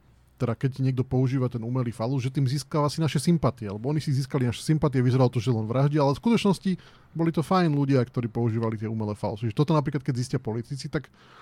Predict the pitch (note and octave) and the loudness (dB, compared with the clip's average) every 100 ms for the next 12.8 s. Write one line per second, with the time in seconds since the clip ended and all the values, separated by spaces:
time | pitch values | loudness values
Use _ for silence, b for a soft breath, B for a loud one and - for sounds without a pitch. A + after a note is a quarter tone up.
0 | b - F3+ - C3 B2 A#2 G#2 A2+ C3 | b -4 -2 0 0 2 2 0 -4 -2
1 | C#3 C3 B2+ B2+ C3+ C3 B2 C3 B2 A#2 | 0 2 2 2 0 2 4 4 4 2
2 | G#2+ A2+ C3+ C3 E3 E3+ F#3+ - - B | 0 2 2 4 4 4 0 -4 -20 B
3 | B B - - F#3+ G#3 E3+ F3+ - D3 | B B -18 0 6 8 8 6 6 4
4 | D#3 D#3 - C#3+ - D3+ C#3 D3+ D3 D3 | 4 4 4 2 4 4 4 4 4 6
5 | C3 C#3+ B2 B2 C#3+ D3 C3 C3+ C3+ C3+ | 4 4 6 8 8 6 4 2 0 0
6 | - C#3+ - C#3 C3 C3 D3 D3 C#3+ - | 2 0 0 2 2 2 2 2 0 -2
7 | - C3 B2+ G3+ G3+ - F#3+ D3+ D3+ D#3 | 0 0 2 2 2 6 8 8 6 6
8 | D#3 D3 - B2 B2 B2 B2 C3 C3 B | 6 6 4 2 2 0 2 2 2 B
9 | B B B B B - B C#3 D#3 C#3+ | B B B B B -20 B -12 -10 -4
10 | D3 D3 C#3 C#3+ D3 B2+ D3+ G3 C4 C4 | 2 2 2 2 2 2 4 6 6 8
11 | A#3 A3 G3+ F#3+ E3+ D#3+ E3 E3+ D3+ D3+ | 8 8 10 10 10 8 6 6 4 4
12 | D3+ C#3+ D#3 C#3+ C#3 C3 C3+ | 4 6 8 8 8 8 6